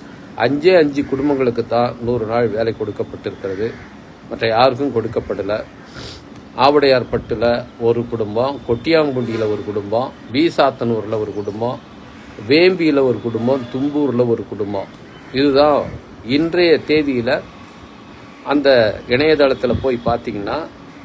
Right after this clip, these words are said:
இந்த அஞ்சு ஊர்ல இருக்கிற தலா ஒரு குடும்பம், அவங்களுக்கு மட்டும்தான் நூறு நாள் வேலை கொடுக்கப்பட்டிருக்கிறது. மற்ற யாருக்கும் நூறு நாள் வேலை கொடுக்கப்படல. இது மிகப்பெரிய அநீதியாக இருக்கிறது.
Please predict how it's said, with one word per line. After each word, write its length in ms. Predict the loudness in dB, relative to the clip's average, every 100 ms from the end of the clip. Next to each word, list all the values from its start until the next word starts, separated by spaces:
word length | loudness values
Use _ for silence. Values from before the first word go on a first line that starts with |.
| -18 -18 -20 -14 -4
இந்த 160 | 2
அஞ்சு 760 | 2 2 -2 0 4 6 4 0
ஊர்ல 300 | -2 0 2
இருக்கிற 500 | 2 0 -2 -2 -2 -6 -16 -4
தலா 360 | 2 6 6 4
ஒரு 300 | 0 -2 -2 -4
குடும்பம், 500 | -2 -2 -2 -6 -18 -20 -20 -20 -8
அவங்களுக்கு 460 | 0 2 4 2 0
மட்டும்தான் 560 | -4 -4 -2 0 2 2
நூறு 240 | 0 -2
நாள் 220 | -2 -2
வேலை 260 | 0 0 0
கொடுக்கப்பட்டிருக்கிறது. 880 | -2 -6 -8 -10 -12 -14 -12 -14 -16 -14
மற்ற 180 | -8 -4
யாருக்கும் 640 | 0 2 2 0 -4 -4 -4
நூறு 240 | -2 -2
நாள் 200 | -2 -4
வேலை 240 | -4 -4 -4
கொடுக்கப்படல. 720 | -6 -6 -6 -6 -6 -4 -4 -6 -10 -20 -20 -20 -20 -10
இது 440 | -4 -2 0 -2 -6 -14 -12
மிகப்பெரிய 640 | -6 0 0 0 -2 2 4
அநீதியாக 800 | 4 0 0 0 0 -2 -2 -4 -10 -10
இருக்கிறது. 560 | -10 -8 -8 -6 -6